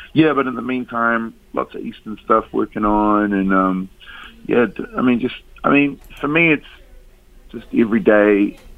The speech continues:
I gotta get at my desk and work on things, you know, that's really, it's really important. I'm, I'm, you know, I, I definitely believe in art, you know, but craft is where my head is at, you know, so that's like, you know, uh,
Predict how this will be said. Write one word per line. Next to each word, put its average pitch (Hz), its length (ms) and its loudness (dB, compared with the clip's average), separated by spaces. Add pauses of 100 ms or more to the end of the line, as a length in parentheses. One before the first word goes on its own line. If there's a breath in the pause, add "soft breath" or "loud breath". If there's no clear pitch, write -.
(220)
I - 80 -4
gotta 98 200 -2
get 92 240 -2
at - 140 0
my 92 120 -2
desk 87 460 -2
and 92 160 -6 (460 loud breath)
work 95 260 0
on 92 160 0
things, 92 420 0
you 92 60 0
know, 92 180 4
that's - 220 2
really, 92 240 2
it's 95 360 -2
really 95 160 2
important. 92 540 2
I'm, 90 260 0 (100)
I'm, 92 280 0 (300)
you 104 120 2
know, 92 200 2 (800 loud breath)
I, - 260 0
I - 60 2
definitely 110 580 0
believe 101 400 2
in 98 80 -4
art, 104 440 0
you 101 80 -14
know, 98 180 -12
but 90 280 -10 (160)
craft 101 420 0
is 92 100 -18 (140)
where 98 200 -10
my 92 200 -12
head 101 200 -4
is 90 120 -2
at, - 260 0
you 107 120 -2
know, 95 180 2
so 95 160 2
that's 90 320 0
like, 90 240 2 (180)
you 104 140 2
know, 90 140 4
uh, 87 180 4